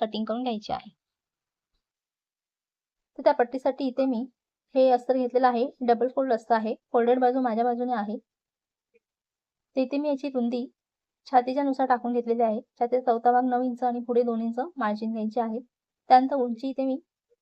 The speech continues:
पाच इंच घेतलेली आहे. इथे मी जास्तीची उंची घेतलेली आहे. त्यानंतर बघा, वरून आपल्याला खालच्या साईडला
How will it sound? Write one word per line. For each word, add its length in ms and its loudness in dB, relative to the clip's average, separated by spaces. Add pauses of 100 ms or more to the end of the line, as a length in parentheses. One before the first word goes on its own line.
(640)
पाच 180 0
इंच 140 -4
घेतलेली 340 0
आहे. 160 0 (440)
इथे 120 0
मी 100 -2
जास्तीची 380 2
उंची 260 -4
घेतलेली 360 -6
आहे. 220 -4 (800)
त्यानंतर 320 6
बघा, 140 0 (300)
वरून 240 6
आपल्याला 380 0 (180)
खालच्या 280 -2
साईडला 340 -2